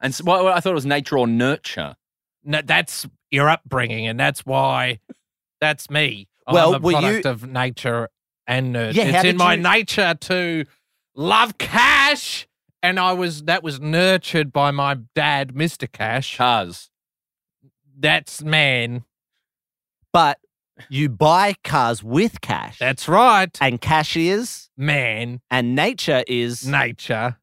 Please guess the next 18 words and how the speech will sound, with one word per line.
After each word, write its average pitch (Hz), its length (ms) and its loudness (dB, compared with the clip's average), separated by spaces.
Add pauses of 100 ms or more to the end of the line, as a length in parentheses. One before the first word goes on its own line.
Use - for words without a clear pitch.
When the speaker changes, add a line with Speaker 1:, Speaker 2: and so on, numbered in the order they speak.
Speaker 3:
Yes. 98 600 -6 (120)
See, 175 240 0
it's - 160 -4
full 196 260 0
Speaker 1:
So 147 80 2
Speaker 3:
circle. 147 120 0
Speaker 1:
man 185 180 2
Speaker 3:
It's 175 140 -2
Speaker 1:
is 151 60 0
na-, 147 80 2
so - 60 -4
Speaker 3:
cyclical. 170 260 -2
Speaker 1:
if 151 120 -4
man 175 260 0
is 147 100 -4
nature, 98 500 -6
Speaker 3:
Mm. 135 120 -2
Speaker 2:
Yes. 147 380 -4